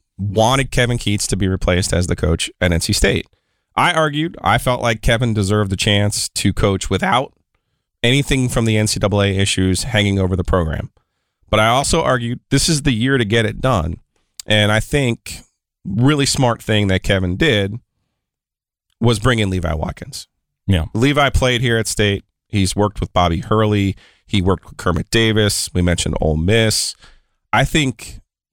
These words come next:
Speaker 1: Levi gives you a guy who not only has an experience,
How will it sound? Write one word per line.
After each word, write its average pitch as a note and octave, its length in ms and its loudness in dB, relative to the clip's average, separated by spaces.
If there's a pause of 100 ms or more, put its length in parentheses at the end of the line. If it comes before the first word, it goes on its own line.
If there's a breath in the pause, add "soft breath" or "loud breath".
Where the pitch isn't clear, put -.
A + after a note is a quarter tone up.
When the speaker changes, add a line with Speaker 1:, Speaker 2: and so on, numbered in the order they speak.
Speaker 1:
Levi B2+ 540 2
gives A2 240 -2
you G#2 160 2
a G2 60 0
guy F#2 320 2
who G2+ 120 0
not G2+ 240 2
only F#2 520 0 (180)
has A2 300 0
an G#2+ 80 2
experience, F#2 880 -2